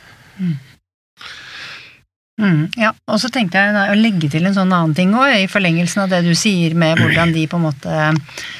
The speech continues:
eh, mange av de da kan, eh, opptre med sin bagasje, så er det klart at, eh, de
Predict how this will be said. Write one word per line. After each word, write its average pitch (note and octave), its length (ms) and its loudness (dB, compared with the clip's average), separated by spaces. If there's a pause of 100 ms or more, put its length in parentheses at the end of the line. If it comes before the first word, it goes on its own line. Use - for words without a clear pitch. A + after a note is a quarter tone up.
(160)
eh, E3+ 300 -4
mange F3 360 2
av E3 80 2
de A#3+ 100 2
da F#3+ 120 0 (100)
kan, E3+ 380 2
eh, E3+ 260 2
opptre F#3 640 -6
med D#3+ 480 0 (220)
sin E3+ 180 -2
bagasje, F3+ 480 0 (560)
så - 320 -4 (480)
er F3 80 0
det G3+ 140 -2
klart D#3+ 260 0
at, F3+ 200 -4
eh, G3 80 0
de F#3 200 -2